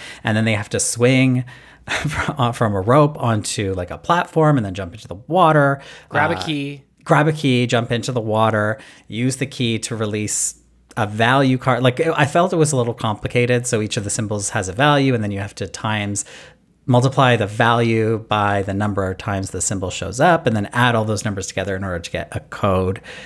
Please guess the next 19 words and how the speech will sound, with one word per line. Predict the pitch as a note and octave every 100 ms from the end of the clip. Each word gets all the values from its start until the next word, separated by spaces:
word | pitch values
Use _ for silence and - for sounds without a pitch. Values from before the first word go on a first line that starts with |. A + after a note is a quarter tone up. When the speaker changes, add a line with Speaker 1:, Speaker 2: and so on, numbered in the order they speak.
| - - - _
Speaker 1:
And, | - G#2+ G2 G2 F#2+ F#2+ F#2+ F#2+ - - -
uh, | G#2 F2+ -
if | - A2 E2
it | G2+ G2+
works, | G#2+ G#2+ -
then | G#2+
you | G#2 G2+
get | G2+
a |
little | G2+ G2
firework | - G#2+ G#2 G2+ -
display | G#2+ - G#2 G#2+
like | G#2 -
you're | G2
at | G2 -
a | G2+
Dua | - G2+
Lipa | G2 C3+ C3
concert. | B2+ A#2+ A#2+ A#2 -